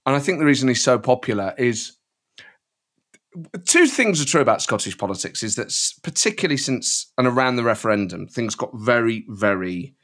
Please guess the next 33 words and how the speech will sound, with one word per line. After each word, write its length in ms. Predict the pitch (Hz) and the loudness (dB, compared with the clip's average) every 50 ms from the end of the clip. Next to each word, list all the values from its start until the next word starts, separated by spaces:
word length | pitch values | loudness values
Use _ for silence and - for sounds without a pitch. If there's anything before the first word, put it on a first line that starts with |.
| _ _ _ _ _ _ _ _ | _ _ _ _ _ _ _ _
heated, 480 | - 120 110 104 - - 87 85 76 - - _ _ _ 107 | -8 -6 -6 -4 -4 -6 -6 -8 -8 -12 -16 _ _ _ -4
and, 340 | 104 101 98 95 92 - | -2 -2 -2 -4 -2 -2
uh, 180 | 104 101 98 - - | 0 0 -2 -2 -6
the 160 | 117 110 117 | -6 -2 0
sores 400 | - - - 160 151 135 120 107 | 2 2 4 4 4 4 2 2
of 80 | 110 95 | 0 0
that 280 | 113 107 101 - - - | 0 0 0 -2 -8 -8
kind 140 | - 113 104 | -6 -4 -4
of 100 | 92 113 | -2 0
last. 340 | 113 101 95 - - - - _ _ - - _ | 0 0 0 -2 -8 -12 -16 _ _ -20 -12 _
But 120 | 151 165 | -6 -4
there's 100 | 196 175 | 0 2
another 300 | 214 214 247 269 262 247 | 4 6 6 4 4 4
truth 260 | 247 - 165 139 110 | 2 2 2 0 0
about 180 | 113 113 101 92 | 0 -4 -4 -4
Scottish 360 | - - 110 - - 95 - | -4 -6 -6 -6 -6 -10 -10
politics, 400 | - 104 98 90 - - - - | -8 -8 -8 -8 -10 -14 -14 -14
which 160 | 101 90 - | -12 -8 -6
is 200 | 98 98 95 - - - - - - - - _ | -6 -6 -6 -8 -12 -16 -20 -20 -20 -20 -18 _
it's 100 | - 240 | -4 -2
also 200 | 247 - 233 196 | 2 4 4 4
a 40 | |
really 380 | 175 175 185 185 175 165 147 139 | 6 8 8 8 8 8 4 0
fun 340 | - - 165 143 127 117 107 | 0 0 0 0 0 -2 -2
place. 540 | 113 120 110 98 92 92 - - - - _ _ _ _ _ _ _ _ _ _ _ _ _ - - _ - - - - - - - | 0 2 2 2 0 -4 -8 -10 -12 -12 _ _ _ _ _ _ _ _ _ _ _ _ _ -20 -20 _ -20 -20 -20 -20 -10 -6 -2
And 100 | 160 170 | 0 0
it 160 | 175 160 - - _ _ | 0 -2 -6 -14 _ _
feels 460 | 135 - - 226 233 214 190 165 135 160 | -18 -4 0 2 4 6 6 4 4 0
at 100 | 156 - | -2 0
times 640 | 180 175 208 196 127 120 120 113 - - - - - - | 2 4 4 4 2 2 0 -2 -4 -4 -6 -8 -12 -8
more 320 | 151 156 175 190 196 180 165 | -2 4 6 6 6 6 6
informal 500 | 156 139 - 175 165 151 135 123 110 104 | 2 2 2 2 2 2 2 0 0 0
than, 400 | 107 107 107 98 95 95 90 | -2 -2 -2 -4 -6 -8 -12